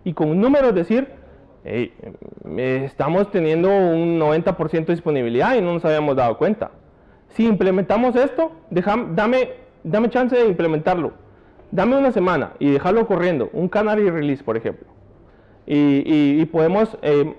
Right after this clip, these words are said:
hay estrategias para incluso implementar un nuevo cambio, hacer mirroring del tráfico, eh, y tener métricas que te estén diciendo, "Esto está mejor".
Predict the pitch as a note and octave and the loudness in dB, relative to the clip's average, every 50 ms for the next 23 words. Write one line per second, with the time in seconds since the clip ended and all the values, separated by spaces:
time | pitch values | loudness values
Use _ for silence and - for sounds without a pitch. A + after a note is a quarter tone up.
0 | - - D#3 F#3+ A3 A#3+ A3 - - E3 F3+ F3 - E3 E3 D#3 G3 G#3 - A3+ | -6 -2 0 0 0 0 -2 -4 -4 -4 -2 0 0 -2 0 0 0 0 0 -2
1 | A3 - - E3 D#3+ D#3+ E3+ D#3 - G3 F#3+ - G#3 G#3 G3+ - - - - - | -2 0 0 0 2 0 0 -2 -2 -2 0 0 0 -2 -2 -6 -14 -20 -20 -20
2 | - - - - - - E3+ F3 E3+ - E3 D#3 D3+ D3 - F3+ G3+ G3+ G3+ G3+ | -20 -20 -18 -10 -4 0 0 2 2 2 0 0 0 0 0 0 2 2 2 2
3 | G#3 F#3+ F3+ - G3+ G#3+ A3 G#3 G3+ F#3+ - F#3+ F#3+ F#3 F#3+ G3+ G#3 A3 G#3+ G3+ | 2 2 2 0 0 2 2 2 2 2 2 2 2 2 2 2 4 4 4 2
4 | F#3+ F#3 F#3 F#3 E3 D#3 D3+ - F#3 G3 G3 G3 - G3 F#3 - F#3+ F#3+ G3 G3+ | 0 0 0 0 0 0 0 0 0 0 0 0 -2 -4 -2 0 0 2 2 0
5 | G3 - - - - - - - - - C3+ C#3+ C#3+ C#3+ C#3+ C#3 C#3 - - D#3 | -2 -6 -14 -20 -20 -20 -20 -14 -6 0 2 2 4 4 4 4 4 2 2 2
6 | D3 C#3+ C#3 C#3 C#3+ D#3+ D#3 D#3+ E3+ F#3 F3+ F3+ F#3+ G#3 B3 B3 - A#3 G#3 F3 | 2 2 2 2 2 0 0 2 2 2 2 2 2 2 2 2 0 -2 0 0
7 | F3+ E3 E3+ - - D3+ - C#3 C3+ - F3+ F#3 F#3+ G3 - G3+ G3+ G#3 A3+ - | 0 0 0 -2 -4 -4 -4 -4 -2 0 0 2 2 0 0 0 2 2 2 2
8 | - F#3+ F#3+ - F#3+ - - F#3 E3+ - - - A#3+ A#3+ - - | 0 0 -2 -4 -4 -2 -2 0 -2 -2 0 0 -2 -2 -2 -8